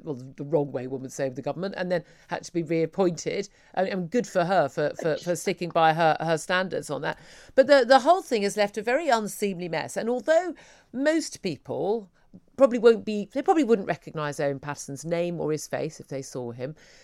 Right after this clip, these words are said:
They probably wouldn't know all the details and ins and outs. But the general message, the general sort of aura around this is that,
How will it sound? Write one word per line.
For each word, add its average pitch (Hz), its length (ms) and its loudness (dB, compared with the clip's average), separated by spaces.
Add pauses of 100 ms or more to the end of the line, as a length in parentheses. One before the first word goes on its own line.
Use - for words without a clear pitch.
(140)
They 208 140 2
probably 262 540 0
wouldn't 214 260 -4
know 208 160 2
all 202 160 0
the 196 100 -2
details 190 480 0
and 175 100 -6
ins 175 140 -6
and 160 100 -4
outs. 139 240 -8
But 208 140 -4
the 220 100 2
general 320 960 -2 (480)
message, 226 580 -2
the 202 80 -2
general 254 480 0
sort 233 220 -4
of 208 100 -2
aura 220 460 6
around 135 340 0
this 147 300 -4
is 196 320 -4
that, 196 320 -2